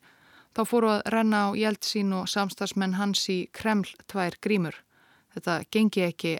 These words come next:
endalaust svona. Rússar óttuðust að fordæmi Tsjetsjeníu gæti orðið til þess að fleiri smálýðveldi á jöðrum Rússlands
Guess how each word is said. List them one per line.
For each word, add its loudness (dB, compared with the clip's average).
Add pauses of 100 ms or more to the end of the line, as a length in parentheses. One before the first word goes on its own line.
endalaust -2
svona. -2 (1400)
Rússar 4
óttuðust 2
að 0
fordæmi 2
Tsjetsjeníu 0
gæti -2
orðið 0
til -4
þess 0
að -4
fleiri 0
smálýðveldi 0
á 0
jöðrum 0
Rússlands -2